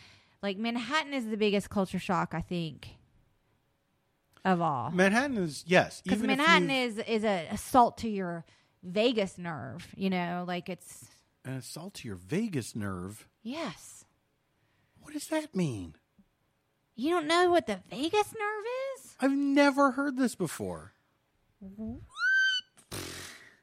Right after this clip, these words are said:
Speaker 2: What is it? The vagus nerve, like V E G A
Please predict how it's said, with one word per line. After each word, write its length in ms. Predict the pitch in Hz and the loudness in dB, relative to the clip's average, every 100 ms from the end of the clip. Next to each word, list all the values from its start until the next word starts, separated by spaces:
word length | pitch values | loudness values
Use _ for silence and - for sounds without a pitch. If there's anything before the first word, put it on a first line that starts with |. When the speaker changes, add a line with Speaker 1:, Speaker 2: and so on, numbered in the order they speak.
| - - - - - _ _ _ _ _ _ _ - _ - | -20 -20 -18 -18 -20 _ _ _ _ _ _ _ -20 _ -6
Speaker 2:
What 220 | 214 254 | 4 6
is 240 | 269 269 254 | 6 4 4
it? 360 | 226 135 - - | 4 4 -2 0
The 160 | 175 | 2
vagus 640 | 185 170 269 294 240 - | 4 6 8 8 4 2
nerve, 440 | 165 143 135 139 135 | 2 4 6 4 6
like 200 | 165 160 | 4 4
V 180 | 160 160 | -2 -2
E 200 | 214 214 | 0 0
G 220 | 185 214 220 | 0 2 4
A 160 | 220 | 4